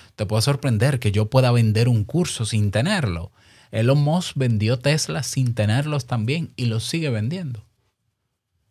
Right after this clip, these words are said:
A, a, Apple te vende un prototipo de un iPhone y te lo saca tres meses después.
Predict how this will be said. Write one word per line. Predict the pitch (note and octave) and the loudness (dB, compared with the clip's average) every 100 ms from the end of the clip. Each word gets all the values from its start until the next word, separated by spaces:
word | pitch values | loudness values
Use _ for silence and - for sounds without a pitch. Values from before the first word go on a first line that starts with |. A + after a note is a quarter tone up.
| - | -12
A, | A#2 G#2 - | -6 -2 -2
a, | A2+ G2+ G#2 - A2 | 0 0 -2 -4 -6
Apple | A2 F3+ A3 - | -2 -2 -2 0
te | A2+ | 2
vende | G#2+ A#2+ B2+ B2 - | 4 4 4 2 2
un | B2+ B2 | 0 2
prototipo | B2+ A#2+ A#2+ B2 A#2+ A#2 A2 | 2 2 0 0 -2 2 2
de | G#2+ | 4
un | G#2+ | 4
iPhone | A#2 A#2+ - G2+ F#2 F#2+ _ _ _ _ _ - | 4 2 0 -4 -4 -8 _ _ _ _ _ -4
y | G#2+ | -2
te | G#2+ G#2 | 0 0
lo | G2+ | 2
saca | G#2+ A2 A#2+ | 0 0 0
tres | G#2 G2 | -2 0
meses | G2+ G2 | 2 2
después. | F#2 F2 F3+ | 0 -2 -2